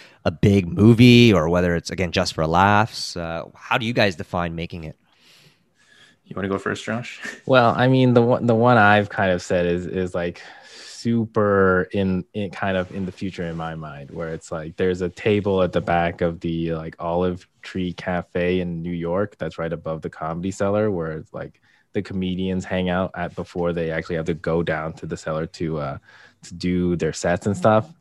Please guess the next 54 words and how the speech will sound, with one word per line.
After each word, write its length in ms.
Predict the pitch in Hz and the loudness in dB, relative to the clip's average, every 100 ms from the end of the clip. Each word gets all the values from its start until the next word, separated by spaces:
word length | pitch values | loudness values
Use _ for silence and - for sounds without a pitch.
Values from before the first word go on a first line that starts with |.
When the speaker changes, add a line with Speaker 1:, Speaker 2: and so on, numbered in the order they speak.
| - | -8
Speaker 3:
And 100 | 90 | 0
I 100 | 92 | 0
just 160 | 98 101 | 2 0
imagine 360 | 98 92 92 | -2 -2 -4
if 120 | 90 | -6
I'm 180 | 98 101 | -4 -4
able 240 | 98 92 87 | -4 -4 -6
to, 140 | 85 | -6
like, 200 | 78 76 | -6 -8
sit 220 | - 80 - | -8 -10 -8
there 280 | 73 71 71 | -10 -10 -12
and, 220 | 71 67 - | -12 -14 -16
and 120 | 73 | -12
just, 220 | 69 - | -12 -12
like, 160 | 65 60 _ | -14 -16 _
chat 400 | - 82 82 80 - _ | -14 -10 -8 -10 -16 _
with 200 | 87 82 | -8 -6
the 220 | 82 65 | -6 -8
comedians 480 | - 82 82 87 82 | -8 -10 -6 -6 -4
as, 180 | 82 82 | -4 -4
like, 240 | 80 78 | -6 -6
an 120 | 82 - | -10 -8
equal 580 | 95 - 92 92 90 - - | -10 -6 -2 -2 -2 -8 -8
doing, 420 | 90 87 87 87 - - _ _ 87 | -6 -4 -6 -8 -16 -20 _ _ -6
uh, 40 | |
Speaker 2:
Mm-hmm. 320 | 87 82 78 76 - | -4 -2 -4 -6 -10
Speaker 3:
sets 320 | - 82 82 | -6 -4 -2
at 80 | 82 | -2
the 80 | 76 | -4
Comedy 360 | - 80 90 | -4 -2 0
Cellar, 220 | 92 101 92 | 2 2 2
I 60 | |
think 180 | 82 80 | 0 -2
that 160 | 78 76 | -2 -4
would 160 | 85 85 | -4 -2
be 380 | 95 98 98 - | -2 -2 -4 -6
making 340 | 98 101 110 | -6 -6 -4
it. 200 | 110 117 | -6 -6
'Cause 260 | - 98 85 _ | -4 -4 -4 _
in 100 | 104 | -10
a 40 | 95 | -8
Speaker 1:
Yeah. 60 | |
Speaker 3:
sense, 200 | 80 95 90 | -6 -8 -8
that 80 | 85 | -10
would 80 | |
be, 100 | 85 | -8
like, 220 | 82 80 - _ - - _ | -10 -10 -14 _ -20 -20 _
I 80 | 190 | 2
guess 180 | 160 139 | 4 6
that'd 160 | 131 | 4
be 160 | 117 107 | 4 2
in 80 | 110 | 0
the 80 | 101 | -2
States. 600 | - 95 98 101 - | -4 -2 -2 -4 -10